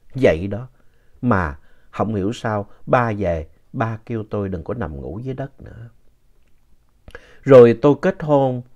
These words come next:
cũng trải qua nhiều khó khăn, cực khổ. Phải nói mê tín mà, ngày cưới tuổi tác hợp không hợp, cãi nhau chí chóe.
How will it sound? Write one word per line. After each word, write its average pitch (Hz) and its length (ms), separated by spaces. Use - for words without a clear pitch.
cũng 156 200
trải 131 200
qua 165 180
nhiều 104 240
khó 160 280
khăn, 131 380
cực - 200
khổ. 92 420
Phải 107 180
nói 143 280
mê 151 340
tín 180 400
mà, 90 240
ngày 104 280
cưới 175 400
tuổi 110 240
tác 175 220
hợp 87 220
không 127 240
hợp, 98 220
cãi 92 220
nhau 135 340
chí 143 220
chóe. 135 260